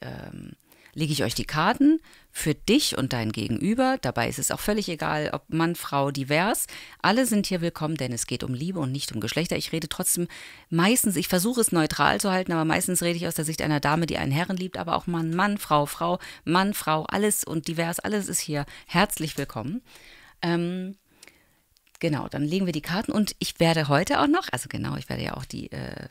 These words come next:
Klangschale spielen, beziehungsweise ihr dürft euch dann was wünschen und ich werde diese Energien in euch fließen lassen, um euch herum fließen lassen, mm,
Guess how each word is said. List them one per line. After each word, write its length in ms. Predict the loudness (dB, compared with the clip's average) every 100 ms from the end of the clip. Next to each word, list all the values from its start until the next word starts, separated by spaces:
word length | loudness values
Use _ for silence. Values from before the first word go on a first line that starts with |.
| -10
Klangschale 580 | -6 -4 -4 -4 -6 -10 -16 _
spielen, 640 | -4 0 0 2 2 0 -2
beziehungsweise 580 | -2 0 0 0 -2 -6
ihr 200 | -8 -8
dürft 320 | -4 -2 -2 -2
euch 120 | -2
dann 180 | -2 -2
was 200 | -4 -2
wünschen 340 | 0 0 -2
und 120 | -2
ich 160 | -6 -12
werde 360 | -4 -2 0 -2
diese 220 | -4 -4
Energien 640 | -4 -4 -6 -4 2 2 2 -4 -20 -20 -20 -6
in 180 | 0 2
euch 480 | 2 0 0 -4 -10 -16 _ _ _ _ _ _ _ _
fließen 460 | -2 2 4 4 4
lassen, 440 | 2 0 -2 -2
um 220 | 2 2
euch 220 | 2 -2
herum 220 | -2 -4 -4
fließen 260 | -6 -6
lassen, 380 | -6 -6 -2 -2 -4 -20 -20 -20 _ 0
mm, 300 | 2 2